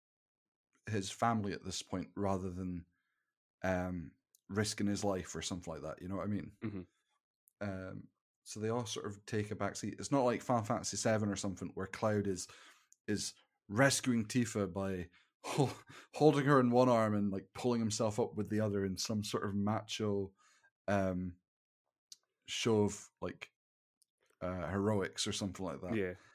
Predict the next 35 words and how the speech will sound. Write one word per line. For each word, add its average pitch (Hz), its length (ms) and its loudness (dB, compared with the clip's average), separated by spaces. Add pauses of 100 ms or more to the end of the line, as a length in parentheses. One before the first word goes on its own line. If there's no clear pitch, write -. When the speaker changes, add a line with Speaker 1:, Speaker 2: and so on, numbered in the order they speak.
(320)
Speaker 1:
Aya's 113 260 0
very 107 200 2
much 107 240 -2
like, - 280 -6 (1000)
on 113 160 4
her 107 200 4
own 110 180 4
against 107 360 -2
this 107 160 -4
thing 113 260 -2
as 104 140 -2
well 101 140 2
a 110 100 0
lot 113 160 2
of - 80 -6
the 123 60 -6
time. 131 360 -4 (400)
Um, 104 320 -4
Speaker 2:
Yeah, 98 140 0
there's, 120 200 0
there's 127 200 -2
only 175 160 4
one 127 460 2 (120)
bit 110 200 2 (340)
that's - 360 -2
really, 107 300 0
like, 101 280 -2
where 110 140 0
any 107 180 2
of 101 60 -2
the 101 60 -8
characters 101 360 -6
does 98 180 -4
anything, 98 300 -6
like, 95 120 -6